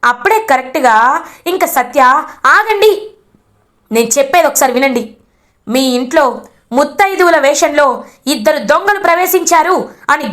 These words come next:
గట్టిగా చెప్తాడు సత్య. ఒక్కసారిగా అదంతా విన్నా అవని, శ్రీకర్, వేదవతి అందరూ షాక్లో ఉంటే నిహారిక మాత్రం ఒక్కసారిగా స్టన్ అయిపోతుంది.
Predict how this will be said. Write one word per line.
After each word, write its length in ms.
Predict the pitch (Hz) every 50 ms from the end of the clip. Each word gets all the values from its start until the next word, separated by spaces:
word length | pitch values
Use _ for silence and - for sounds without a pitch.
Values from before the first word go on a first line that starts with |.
| - - 208
గట్టిగా 300 | 208 - - 294 330 330
చెప్తాడు 380 | 330 277 - - - 214 247
సత్య. 480 | 254 254 240 240 240 277 285 254 220 - - - - _ _ -
ఒక్కసారిగా 580 | 220 220 220 - 247 240 - 208 208 226 285
అదంతా 280 | 302 285 247 240 240 277
విన్నా 560 | 269 262 247 226 220 214 208 214 226 247 254 254 - - _ -
అవని, 460 | 233 254 277 320 294 269 240 240 247
శ్రీకర్, 520 | 247 - - 214 240 247 247 240 233 233 220
వేదవతి 680 | 202 202 202 220 247 254 247 240 247 233 226 233 226 226 - - - -
అందరూ 340 | 226 226 240 285 349 403 381
షాక్లో 460 | - - 262 233 247 247 - 302 285
ఉంటే 560 | 262 247 214 220 220 214 233 269 311 311 - - - _ -
నిహారిక 460 | 226 254 262 277 330 359 370 359 330
మాత్రం 480 | 277 240 220 214 214 220 214 247 277 302 - - _ _ -
ఒక్కసారిగా 920 | 240 240 - - - 262 - - - 277 269 269 269 233 220 233 269 330 330 - - _ -
స్టన్ 300 | - - 320 294 277 320
అయిపోతుంది. 760 | 359 370 - 320 311 311 302 294 285 320 311 254 190 - -